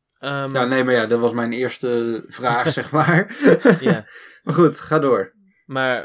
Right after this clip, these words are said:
Speaker 1: laten we het vooral dan hebben in de, in de opzichten van de Switch-versie. Maakt eigenlijk niet uit waar we het over hebben, het zijn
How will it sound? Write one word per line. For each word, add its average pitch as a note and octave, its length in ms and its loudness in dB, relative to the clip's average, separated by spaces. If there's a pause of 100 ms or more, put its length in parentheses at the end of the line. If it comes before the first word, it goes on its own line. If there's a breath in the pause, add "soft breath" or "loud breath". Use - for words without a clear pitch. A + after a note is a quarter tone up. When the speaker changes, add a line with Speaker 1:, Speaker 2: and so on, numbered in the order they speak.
Speaker 1:
laten - 180 -20
we C#3 80 -6
het D3 240 -6
vooral C3+ 240 -6
dan B2+ 140 -8
hebben B2 420 -8
in B2 160 -12
de, - 220 -14
in C3+ 140 -12
de B2+ 80 -10
opzichten B2 480 -14
van A#2 160 -12
de A2+ 60 -14
Switch-versie. A#2+ 520 -10
Maakt B2 180 -6
eigenlijk A#2+ 280 -8
niet A#2 80 -4
uit A2 80 -8
waar A2+ 100 -14
we G#2 60 -16
het A2 80 -6
over G#2 120 -8
hebben, G#2+ 180 -6
het - 80 -20
zijn A2 80 -14